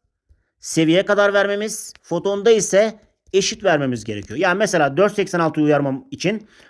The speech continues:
dört virgül seksen altılı foton vermem lazım. Ama elektronla uyaracak olsam ben burayı dört virgül seksen altı ya da daha büyük bir enerji vermem gerekiyordu. Unutmuyorsunuz arkadaşlar, uyarılmada fotonla uyaracaksam nokta atış yani eşit vermem gerekiyor.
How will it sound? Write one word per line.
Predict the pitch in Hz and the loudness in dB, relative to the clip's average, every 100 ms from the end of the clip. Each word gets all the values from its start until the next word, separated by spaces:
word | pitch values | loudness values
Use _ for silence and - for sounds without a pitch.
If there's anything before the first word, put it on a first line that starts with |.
| _ _ _ _ - | _ _ _ _ -2
dört | 139 214 220 | 2 2 0
virgül | 190 180 | -4 -4
seksen | 175 185 - 185 | -4 -6 -2 -2
altılı | 180 185 220 | -2 -2 -4
foton | - 175 190 185 139 | -2 0 0 0 0
vermem | 131 113 107 104 | -2 -4 -6 -10
lazım. | 92 90 90 _ _ - | -10 -14 -18 _ _ -4
Ama | 160 170 | -2 0
elektronla | 139 160 151 196 240 | 2 0 0 -2 0
uyaracak | 214 170 147 139 135 | 2 2 2 -2 -6
olsam | 120 120 | -8 -8
ben | 117 107 | -10 -12
burayı | 107 113 208 214 - _ _ _ 123 | -12 -6 -4 -4 -10 _ _ _ -2
dört | 131 220 226 _ - | 4 4 2 _ -8
virgül | 175 180 | -4 -2
seksen | 180 - 175 - 175 | -4 -4 -6 -2 0
altı | 170 160 269 | 2 0 0
ya | 214 180 | 2 2
da | 180 | 2
daha | 165 220 | 2 2
büyük | 190 180 | 0 -4
bir | 156 | -2
enerji | 143 131 120 117 | -2 -2 -6 -8
vermem | 110 107 | -12 -12
gerekiyordu. | 104 98 92 92 82 - _ _ - - - | -12 -12 -12 -14 -16 -20 _ _ -20 -20 -2
Unutmuyorsunuz | 170 202 202 196 196 | 2 2 0 -2 0
arkadaşlar, | 196 185 190 180 196 190 - | 0 2 0 2 0 -2 -4
uyarılmada | 143 151 160 156 170 208 208 _ | 0 2 2 2 2 2 -6 _
fotonla | - 160 185 226 208 | -6 -2 0 0 0
uyaracaksam | 190 180 156 151 - 131 123 | 2 2 2 0 -2 -6 -4
nokta | 139 135 208 | -6 0 0
atış | 208 196 185 | 2 -2 -2
yani | 156 135 113 | 0 -2 -4
eşit | 120 120 175 | -6 -6 -2
vermem | 196 202 202 | 0 0 0
gerekiyor. | 208 208 202 214 | 0 -2 0 0